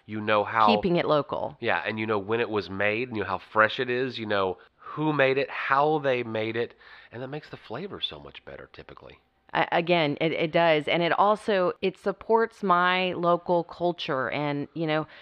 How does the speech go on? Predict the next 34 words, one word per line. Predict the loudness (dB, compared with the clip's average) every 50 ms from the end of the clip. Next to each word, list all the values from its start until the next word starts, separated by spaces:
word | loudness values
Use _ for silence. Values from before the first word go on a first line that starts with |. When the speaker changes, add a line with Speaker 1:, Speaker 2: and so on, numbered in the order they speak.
| -20 -4 0
Speaker 2:
who | 0 2
doesn't | 4 2 2 2 2 2
wanna | 4 4 4 4 2 0
say | -2 0 2 4 4 4 2
that | 2 0 -2
some | -2 -2 0
of | 0 0
the | -2
best | 2 2 4 4 4 0 -4 -14 -20 -20 _ _
foods | 2 4 4 4 4 2 0 -2
in | -2
the | 0 0
world | 2 4 4 4 4 2 -2 -4
come | -2 0 0 0 0
from | 0 0 0 2
their | 2 4 4 4
own | 4 2 0 -2
city | -2 -2 -2 -2 0 0 0
or | -2 0
their | 0 0 2
own | 2 0 0 -2 -4
state? | -4 -4 -4 -4 -4 -6 -10 -12 -10
Speaker 1:
And | -8 -8
you | -8
can't | -6 -6 -6 -4 -4
know | -4 -4
that | -2 -4 -6
until | -8 -8 -10 -10 -10
you | -10
try | -10 -8 -8 -8
'em | -8 -8 -10
all. | -12 -12 -8 _
Speaker 2:
That's | -6 -6 -4 -4
right. | -4 -4 -4 -6